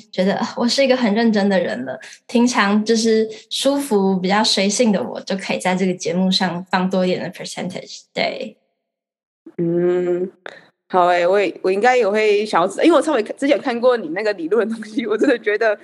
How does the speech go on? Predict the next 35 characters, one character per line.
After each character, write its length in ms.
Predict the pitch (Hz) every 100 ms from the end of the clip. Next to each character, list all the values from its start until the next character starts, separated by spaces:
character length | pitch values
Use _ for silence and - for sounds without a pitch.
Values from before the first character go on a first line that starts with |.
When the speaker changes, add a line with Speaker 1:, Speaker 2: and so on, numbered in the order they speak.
| - - _
Speaker 2:
天 120 | 339 370
哪， 100 | 233
我 80 |
看 180 | 226 339
的 100 | 294
是 200 | 285 320
中 320 | - 277 285
文 200 | 285 214 165
吗？ 340 | 185 180 185 208
然 80 |
后 80 | 285
看， 140 | 320 - _ _ _
就 80 | 339
是 60 |
它 120 | 339 302
已 40 |
经 120 | 294
翻 140 | 320 302
译 60 |
成 120 | 302
中 140 | 240 269
文 100 | 226
了， 80 | 185
我 80 |
还 80 | 202
是 140 | 269 311
看 220 | 311 240
不 100 | 208
太 200 | 269 226
懂。 160 | - -
我 160 | 202
真 100 | 262
的 60 | 254
觉 160 | 202 196
得 260 | 202 196